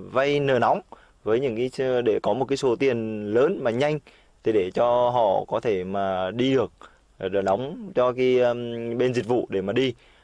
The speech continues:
Ừ, cho nên là họ phải đóng tiền, họ phải vay, rồi, ờ, có khi họ còn cắm cả bìa đất, bìa đỏ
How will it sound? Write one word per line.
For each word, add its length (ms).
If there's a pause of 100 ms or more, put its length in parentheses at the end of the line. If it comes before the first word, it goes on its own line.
(140)
Ừ, 160
cho 80
nên 200
là 380
họ 420
phải 420
đóng 320
tiền, 220
họ 160
phải 120
vay, 520
rồi, 280
ờ, 120
có 120
khi 200
họ 180
còn 460 (240)
cắm 180
cả 120
bìa 160
đất, 160
bìa 120
đỏ 220